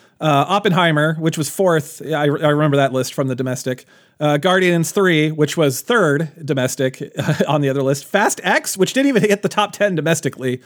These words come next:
but somehow worldwide made a lot of money. Uh, Spider-Man Across the Universe, uh, Man Zhang Hong, which is a Chinese movie, uh, The Wandering Earth two, which is also a Chinese movie.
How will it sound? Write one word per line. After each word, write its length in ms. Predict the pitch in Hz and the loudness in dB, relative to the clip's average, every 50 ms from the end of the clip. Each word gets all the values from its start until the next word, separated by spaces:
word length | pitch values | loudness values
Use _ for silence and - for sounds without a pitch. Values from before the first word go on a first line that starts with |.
| - _ _ _ | -20 _ _ _
but 160 | - 165 160 | -2 -2 -2
somehow 280 | - - 196 185 190 175 | 0 0 0 2 2 2
worldwide 480 | 170 160 151 139 156 156 143 135 131 135 | 2 2 0 2 2 2 2 2 0 0
made 100 | 143 139 | -2 0
a 40 | |
lot 120 | 139 139 135 | 0 0 0
of 60 | 131 | 0
money. 240 | 131 135 123 120 131 - - - _ _ _ _ _ _ _ _ _ - | -2 -4 -6 -8 -14 -18 -20 -20 _ _ _ _ _ _ _ _ _ -4
Uh, 240 | 160 156 147 143 147 | 0 0 2 2 0
Spider-Man 340 | 143 - 220 214 214 208 196 | 0 -2 -2 0 0 0 0
Across 240 | 180 214 202 - - | 0 0 -2 -2 0
the 40 | 208 | -2
Universe, 560 | 208 214 190 208 208 208 208 196 - - - - - - _ _ - | 0 0 2 2 2 2 0 -2 -4 -10 -14 -18 -20 -20 _ _ -2
uh, 500 | 156 160 156 147 143 139 135 135 131 123 - - _ _ _ _ _ | 0 0 2 2 2 2 2 2 0 -2 -6 -12 _ _ _ _ _
Man 300 | 139 165 185 196 202 202 | -2 0 0 2 2 0
Zhang 320 | 175 139 180 180 185 175 | 0 2 0 0 0 0
Hong, 500 | 151 175 185 202 220 226 240 269 262 208 | 0 2 2 2 0 0 -2 -4 -6 -4
which 200 | 160 165 160 - | -4 -2 -2 -2
is 100 | 156 143 | 0 0
a 80 | 143 135 | 0 0
Chinese 400 | - - 170 165 170 180 175 180 | 0 0 0 2 2 0 0 0
movie, 400 | 190 190 180 196 196 208 214 196 | 0 0 0 0 0 0 -2 -2
uh, 240 | - 156 151 147 | -2 0 0 2
The 100 | 143 143 | 2 2
Wandering 320 | 156 160 175 170 170 156 156 | 2 2 2 0 0 0 0
Earth 220 | 156 160 143 - | -2 -2 -4 -6
two, 300 | - - 208 208 214 254 | -4 -2 -2 -2 0 -2
which 180 | 277 165 135 135 | -2 -4 -4 -4
is 80 | 139 | -2
also 240 | 147 165 185 - 151 | -2 -2 0 0 -2
a 40 | 135 | -2
Chinese 300 | - 160 143 139 135 120 | -2 -2 -2 -2 -4 -4
movie. 300 | 139 139 139 175 202 196 | -4 -4 -4 -4 -6 -6